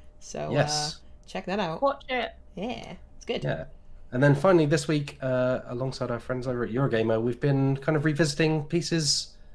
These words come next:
Speaker 2: uh, for Pride, celebrating Pride.
Speaker 3: Whoop.
Speaker 2: Uh, obviously all the time, but also a particular highlight this week. So we've gone back into the archives and found some pieces on, I mean,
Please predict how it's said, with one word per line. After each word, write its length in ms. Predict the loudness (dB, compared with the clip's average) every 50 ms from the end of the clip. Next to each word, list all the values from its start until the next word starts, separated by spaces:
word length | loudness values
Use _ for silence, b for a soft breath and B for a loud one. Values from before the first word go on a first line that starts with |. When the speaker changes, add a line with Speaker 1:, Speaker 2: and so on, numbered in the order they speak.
| b b -16 -6 0
Speaker 2:
uh, 320 | 2 4 4 6 4 2
for 140 | 2 0 -2
Pride, 400 | 2 4 6 6 6 6 4 2
celebrating 380 | 0 -2 2 4 4 4 4 4
Pride. 380 | 4 4 6 6 4 2 -2 -8 -12 -14 -2 4
Speaker 3:
Whoop. 380 | 8 8 8 8 6 2 2
Speaker 2:
Uh, 220 | 4 4 4 4 4
obviously 360 | 2 0 2 4 4 4 4 4
all 160 | 4 4 4
the 100 | 4 4
time, 380 | 4 4 4 4 2 0 -2 2
but 140 | 4 4 6
also 480 | 6 4 2 2 2 2 4 2 0 -2 -6 -8
a 100 | -10 -8
particular 320 | -4 -4 -4 -2 0 0
highlight 220 | 2 2 2 2 0
this 160 | 0 0 2
week. 180 | 2 0 0 0
So 120 | -2 -2
we've 100 | -2 2
gone 180 | 2 2 4 4
back 220 | 2 0 2 0
into 140 | -2 -2 0
the 100 | -2 -2
archives 360 | -2 -2 -2 -2 -4 -4 -4
and 100 | -6 -6 -2
found 200 | -2 -2 -2 -4
some 140 | -6 -10 -10
pieces 340 | -10 -10 -8 -8 -8 -6 -6
on, 160 | -6 -8 -8 -12 b b b b b b b -12 -6
I 40 | -2
mean, 240 | 0 0 0 0